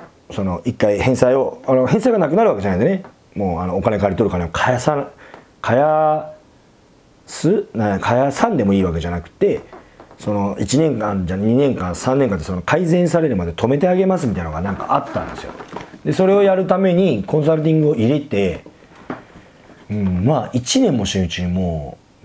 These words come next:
う、V字回復みたいな、ブワーンってしてったんですよ。それって何って言っ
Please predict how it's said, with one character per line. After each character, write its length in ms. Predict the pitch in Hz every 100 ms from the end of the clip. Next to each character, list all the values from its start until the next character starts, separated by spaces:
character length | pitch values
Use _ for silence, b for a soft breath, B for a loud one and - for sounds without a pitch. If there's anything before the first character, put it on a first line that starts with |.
| 78 78
う、 60 |
V 200 | 131 208
字 140 | 190 196
回 200 | 202 -
復 140 | -
み 80 | 90
た 80 | 80
い 20 |
な、 60 | -
ブ 80 | -
ワ 80 | - - - - 151
ー 40 |
ン 20 |
っ 40 | 139
て 60 |
し 80 | 123
て 80 | 110
っ 40 |
た 120 | -
ん 40 | 76
で 60 |
す 20 | -
よ。 160 | - - _ B B B B B B B B B
そ 180 | - 170
れ 140 | 220 277
っ 40 |
て 460 | - - - 113 101
何 440 | 95 98 135 202
っ 40 | 196
て 60 | -
言 100 |
っ 40 | 90